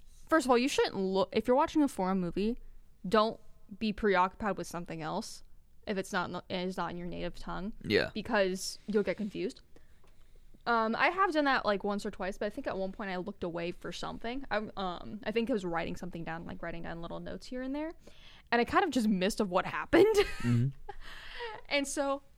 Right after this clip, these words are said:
Speaker 1: don't recommend that, because, again, you will. Would you say, would you say there are any dorky morals in this film?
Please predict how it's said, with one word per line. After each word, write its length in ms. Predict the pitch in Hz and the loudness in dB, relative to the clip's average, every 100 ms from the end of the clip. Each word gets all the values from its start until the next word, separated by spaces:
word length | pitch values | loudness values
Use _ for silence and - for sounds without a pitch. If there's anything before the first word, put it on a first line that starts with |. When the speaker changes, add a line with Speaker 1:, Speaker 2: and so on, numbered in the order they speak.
| - - - - | -20 -20 -18 4
Speaker 1:
don't 220 | 240 - | 6 6
recommend 460 | - 392 294 185 175 | 2 2 2 0 -2
that, 260 | - - - - | -2 -2 -8 -10
because, 380 | 247 269 262 269 | -6 -2 -2 -4
again, 300 | 277 320 294 | -4 -2 0
you 100 | 294 | 0
will. 240 | 208 - - - - - - - - | -2 -4 -12 -20 -20 -18 -20 -20 -14
Would 240 | 208 262 294 | 0 2 4
you 100 | 494 | 2
say, 220 | - - - - - - - 269 | 2 -2 -2 -12 -14 -18 -6 2
would 100 | 294 | 4
you 80 | |
say 140 | 403 381 | 4 2
there 140 | 320 | 4
are 40 | 247 | 4
any 140 | 240 | 2
dorky 280 | 208 190 202 | 0 -2 -4
morals 320 | 170 185 185 | -2 -2 -2
in 60 | 190 | -6
this 140 | 190 | -4
film? 300 | 208 185 185 | -2 -2 -2